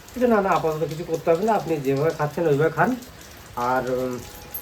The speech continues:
এক মাস পরে আমাকে আবার ডাক্তার কাছে যেতে বলেছে, এক মাসের ওষুধ আছে,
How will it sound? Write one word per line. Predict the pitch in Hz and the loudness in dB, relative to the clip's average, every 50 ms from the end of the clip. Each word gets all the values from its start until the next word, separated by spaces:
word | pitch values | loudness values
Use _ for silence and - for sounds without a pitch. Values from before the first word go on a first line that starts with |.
| - - | -8 -2
এক | 156 160 151 | -2 0 4
মাস | 196 196 196 190 - | 6 4 4 4 4
পরে | 196 185 165 165 170 - - | 4 6 8 8 6 6 4
আমাকে | - - 160 160 - 180 | 0 0 2 2 4 4
আবার | 151 160 165 147 | 4 4 4 2
ডাক্তার | 143 160 147 - 165 147 | 2 -2 -2 0 0 0
কাছে | 156 147 | 2 2
যেতে | 143 156 151 151 | 2 0 0 2
বলেছে, | 139 139 135 - | 2 2 2 2
এক | 160 151 - | 0 0 0
মাসের | 160 151 147 160 | -2 0 2 2
ওষুধ | 156 151 143 160 165 | 2 2 2 2 2
আছে, | 175 165 - 180 226 | 0 2 2 0 -2